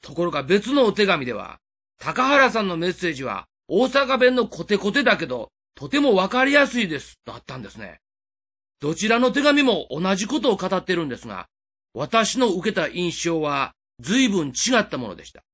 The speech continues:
結びの言葉が否定的だと、全体が否定的に聞こえるんですが、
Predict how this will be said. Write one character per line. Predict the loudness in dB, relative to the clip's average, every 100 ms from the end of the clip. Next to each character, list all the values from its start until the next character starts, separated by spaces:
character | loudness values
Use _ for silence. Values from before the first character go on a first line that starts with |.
| _ _ _ _ _ _ _
結 | -2 -2 2 2
び | 4
の | 2
言 | 0 0
葉 | 2 2
が | -2
否 | -8
定 | 2 2
的 | 4 2 2
だ | -2
と、 | -4 -10 -12 _ _ -8
全 | 2 4 4 2
体 | 2 2
が | 2 0
否 | 0 0
定 | 2 2
的 | 0
に | -2
聞 | -2 0
こ | 2
え | 2
る | 0
ん |
で | -4
す | -10
が、 | -14 -14